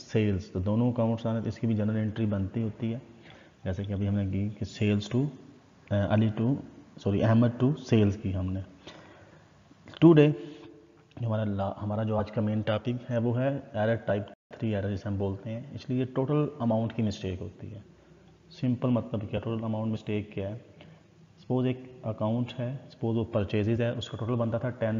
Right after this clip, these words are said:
थाउजेंड, हमने टेन की बजाय उसका लिख दिया है इलेवन थाउजेंड। तो ये क्या है? ये मोर amount है। अगर हमने उसका लिख दिया नाइंटी फ़ाइव हंड्रेड, तो ये क्या? less। In simple जितना total बनता है उससे amount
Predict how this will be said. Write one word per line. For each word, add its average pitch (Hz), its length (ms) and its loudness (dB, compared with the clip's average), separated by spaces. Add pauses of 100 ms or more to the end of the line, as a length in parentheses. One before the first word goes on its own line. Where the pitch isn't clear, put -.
(120)
थाउजेंड, 92 260 -2 (160)
हमने 117 200 -4
टेन 117 320 -2
की 127 120 -2
बजाय 117 160 0
उसका 113 240 -4
लिख 104 220 -2
दिया 104 260 0
है 110 140 -2 (1000)
इलेवन 113 360 4
थाउजेंड। 95 380 -2 (2000)
तो - 140 2
ये 117 160 10
क्या 120 180 4
है? 113 100 6
ये 113 60 4
मोर 104 280 6
amount 110 300 4
है। 135 160 -4 (420)
अगर 117 100 6
हमने 120 180 6
उसका 123 160 2
लिख 117 180 4
दिया 117 200 4
नाइंटी 104 480 4
फ़ाइव 113 500 4
हंड्रेड, 98 300 2
तो 104 80 -2
ये 107 140 2
क्या? 101 120 4
less। 98 300 2
In 113 100 0
simple 120 420 0
जितना 120 220 2
total 123 220 4
बनता 117 280 4
है 120 60 4
उससे 117 160 -2
amount 110 300 2